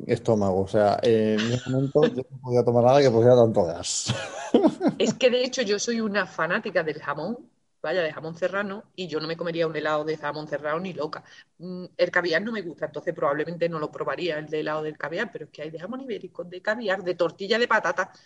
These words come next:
Speaker 2: de ajo, de cerveza, que tú dices, bueno, el de cerveza a lo mejor, pero,
Speaker 1: De
Speaker 2: porque,
Speaker 1: ajo.
Speaker 2: no sé,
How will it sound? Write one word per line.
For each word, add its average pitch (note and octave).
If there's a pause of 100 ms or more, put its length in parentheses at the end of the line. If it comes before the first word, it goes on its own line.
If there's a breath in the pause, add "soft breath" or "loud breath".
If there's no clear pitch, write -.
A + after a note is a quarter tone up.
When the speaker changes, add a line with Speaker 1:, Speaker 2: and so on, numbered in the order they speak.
(480 soft breath)
Speaker 2:
de G3+
ajo, G3+
de G3
cerveza, G#3
que G3
tú G3+
dices, F3+
bueno, B3+
el G#3
de G3
cerveza G#3+
a -
lo D4
mejor, A3 (180)
pero, G3 (680)
Speaker 1:
De C#3
Speaker 2:
porque, F3
Speaker 1:
ajo. -
Speaker 2:
no F#3+
sé, F3